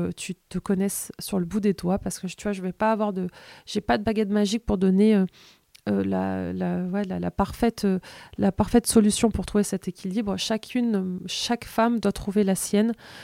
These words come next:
Mais vraiment, aidez-vous. Essayez de trouver un système qui vous aide, euh, parce que si vous êtes dans cette situation où vous sentez que vous vous sentez complètement sous l'eau, dépassé,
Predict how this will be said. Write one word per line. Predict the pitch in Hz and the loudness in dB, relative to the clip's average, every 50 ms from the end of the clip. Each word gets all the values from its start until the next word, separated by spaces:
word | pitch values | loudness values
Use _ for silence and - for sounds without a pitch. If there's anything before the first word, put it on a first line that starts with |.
| - - - | -14 -4 2
Mais | 208 208 | 2 4
vraiment, | 208 214 214 226 240 247 254 262 254 - | 4 6 6 6 6 8 6 6 4 4
aidez-vous. | - 233 202 220 233 226 208 214 220 226 220 - _ | 2 2 4 6 4 4 4 2 2 0 -2 -4 _
Essayez | - 214 202 - - 226 208 214 233 | -2 -2 -2 0 -2 0 0 2 0
de | 202 208 202 | 0 0 -2
trouver | - - - 214 226 | -4 -2 0 2 2
un | 226 226 | 2 2
système | - - 220 202 - - 226 214 214 214 202 190 - _ - - - - - - - | 0 -2 -4 -6 -2 2 4 4 4 4 2 0 -2 _ -16 -20 -20 -20 -20 -20 -16
qui | - - 220 | -10 -8 -6
vous | 190 202 202 196 202 220 | -4 -2 2 4 6 6
aide, | 220 214 180 185 175 - - - - | 6 4 2 0 -4 -4 -6 -4 0
euh, | 214 202 196 196 190 - - | 2 2 2 2 0 2 2
parce | 196 196 - - | 2 2 0 -2
que | - - 233 233 233 233 - | -2 2 4 4 4 4 0
si | - - - 214 196 | -2 -4 -4 -4 -2
vous | 185 190 196 190 | 0 2 4 4
êtes | 214 226 202 | 4 4 4
dans | 196 208 202 | 2 2 0
cette | 196 - - 202 185 180 | 0 -2 -4 -4 -6 -6
situation | - - - 208 - - 226 226 214 208 - - 226 220 220 220 - | -6 -6 -8 -8 -6 -4 -2 -2 -2 -2 -4 -4 -2 -2 -2 -2 -2
où | 208 196 185 | -4 -4 -4
vous | 185 185 185 | -4 -4 -4
sentez | 170 - - 233 226 - - 240 233 | -4 0 2 2 2 2 2 0 0
que | 233 - - 190 190 - - - - - - - - _ | 0 0 0 0 0 -2 -6 -14 -20 -20 -20 -20 -20 _
vous | - - 185 | -12 -10 -6
vous | 175 180 190 | -4 -2 -2
sentez | 175 - 208 196 180 - 175 | 0 0 0 0 0 0 -4
complètement | - - - 285 269 - 254 254 - - 233 233 226 | -4 -4 -4 -2 2 2 2 2 2 0 0 -2 -2
sous | - - - 226 | -2 -4 -4 -2
l'eau, | 214 214 208 208 | 0 2 2 2
dépassé, | 202 185 196 226 226 - - 226 220 196 - - - 220 214 208 214 | 2 2 2 0 2 2 0 0 0 0 -4 -2 0 2 2 4 2